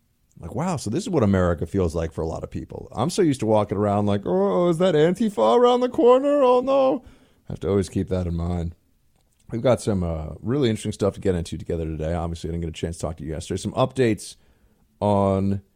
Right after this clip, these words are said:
the Georgia and Florida races, which are still the twenty eighteen midterms, still going on. Haven't figured that out. Stacey Abrams, apparently. We're gonna have Phil Kerpen join us to, uh, really walk through exactly what's, 'cause he's all over this election law stuff, and,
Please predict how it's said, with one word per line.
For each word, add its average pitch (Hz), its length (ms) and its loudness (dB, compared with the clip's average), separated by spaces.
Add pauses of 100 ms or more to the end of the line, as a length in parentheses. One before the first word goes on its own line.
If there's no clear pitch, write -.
(360)
the 92 140 -4
Georgia 117 380 4
and 101 140 0
Florida 113 300 4
races, 101 440 0
which 123 140 0
are 147 60 2
still 185 320 6
the 160 100 2
twenty 180 320 4
eighteen 202 320 6
midterms, 185 480 4
still 151 540 6
going 220 400 6
on. 220 500 6
Haven't 151 460 0 (140)
figured 147 260 -4
that 151 100 -2
out. 135 280 0 (300)
Stacey 196 460 6
Abrams, 185 360 8
apparently. 127 340 6
We're 139 100 0
gonna 175 120 4
have 135 80 2
Phil 151 260 6
Kerpen 143 500 2
join 113 280 4
us 107 200 0
to, 107 260 2
uh, 101 140 4
really 113 460 6
walk 107 320 6
through 113 280 2
exactly 107 680 0
what's, 101 240 -2
'cause 95 160 -6
he's 143 360 -2 (420)
all 120 340 6
over 117 240 8
this 95 220 -2
election 95 380 0
law 90 180 -2
stuff, 92 420 -2
and, 82 180 -10